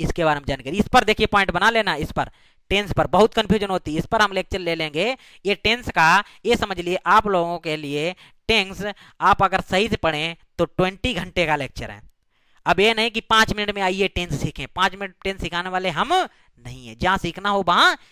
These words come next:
सीख सकते हैं। कम से कम ट्वेंटी घंटे का लेक्चर है, आप लोगों को कंप्लीट टेंस सीख जाएंगे। इसमें से तीन से चार घंटे तो हमें बेसिक बताने में लगेंगे, टेंस आप लोगों को समझाने में लगेंगे। आप यही से रटे पड़े होंगे तीन होते हैं,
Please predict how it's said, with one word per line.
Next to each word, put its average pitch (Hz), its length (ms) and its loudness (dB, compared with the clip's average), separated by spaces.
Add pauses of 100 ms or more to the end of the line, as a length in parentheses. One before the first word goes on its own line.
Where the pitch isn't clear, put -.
(100)
सीख 180 200 -6
सकते - 300 -12
हैं। 110 100 -16 (280)
कम 220 140 2
से 254 120 0
कम 233 140 -10
ट्वेंटी 202 380 -4
घंटे 196 260 -4
का 196 100 -2
लेक्चर 190 340 -4
है, 180 200 -2 (260)
आप 180 160 0
लोगों 190 240 -2
को - 120 -14
कंप्लीट 214 580 0 (480)
टेंस 160 180 -8
सीख 139 160 -8
जाएंगे। 117 260 -10
इसमें 226 300 -4
से 226 200 0 (160)
तीन 254 180 -8
से 240 120 -6
चार 214 260 0
घंटे 196 300 -4
तो 180 120 -4
हमें 165 360 -6 (380)
बेसिक 226 360 6
बताने 160 320 2
में 156 60 -6
लगेंगे, 151 300 -6
टेंस 180 200 -4
आप 180 180 4
लोगों 202 260 0
को - 100 -4
समझाने 190 400 0
में 240 100 -4
लगेंगे। 156 360 -2 (260)
आप 202 200 4
यही 214 200 2
से 226 100 -2
रटे 202 240 2
पड़े 196 200 0
होंगे 202 160 -2
तीन 233 280 2
होते 190 260 0
हैं, 175 140 -4